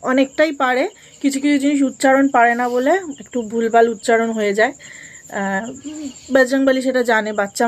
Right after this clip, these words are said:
মানুষ যে ও বলছে মন থেকে, ওকে আমরা কোনো সময় জোর করি না এটা নিয়ে, কারণ ঠাকুরের মন্ত্র নিয়ে কোনো সময় জোর করতে নেই। আহ, তো তাই জন্য ওকে নিয়ে জোর করি না, ও নিজে থেকেই দেখছি ঠাকুরের সামনে দাঁড়িয়ে দাঁড়িয়ে নিজেই করছিল, তাই তোমাদের সাথে দেখালাম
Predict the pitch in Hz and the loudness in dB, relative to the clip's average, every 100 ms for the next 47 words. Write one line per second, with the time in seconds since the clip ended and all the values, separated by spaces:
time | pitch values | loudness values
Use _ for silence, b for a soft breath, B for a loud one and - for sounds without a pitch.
0 | 233 240 240 202 240 233 233 B B - | 2 0 -2 2 4 4 0 B B 0
1 | 233 214 233 254 269 320 320 285 277 277 | 0 2 4 4 2 -2 0 2 2 2
2 | 311 277 233 240 262 254 269 269 269 294 | 0 -2 -2 2 2 2 0 0 0 2
3 | 285 247 240 226 240 214 202 208 226 220 | 2 4 2 4 2 0 -4 -4 -4 -6
4 | 208 - - 240 233 233 226 254 277 262 | -8 -10 -2 0 0 -2 0 2 2 2
5 | 254 262 254 247 254 262 240 233 233 208 | 0 -2 0 -2 0 0 0 0 0 -2
6 | - 226 269 - B B B B B B | -2 -2 -4 -4 B B B B B B
7 | 214 208 196 190 208 208 214 240 247 233 | -2 0 0 -2 -2 2 2 2 2 4
8 | 254 240 240 233 254 269 311 254 240 247 | 2 4 4 4 2 2 4 4 2 4
9 | 269 269 294 285 262 - 277 240 254 254 | 4 4 2 2 -2 -4 -6 -6 0 0
10 | 254 247 247 233 226 247 269 240 240 247 | 2 0 4 2 4 2 0 2 2 4
11 | 254 240 302 339 240 240 226 220 247 233 | 2 0 -2 0 0 0 -4 -4 -2 0
12 | 185 202 196 | 0 0 -4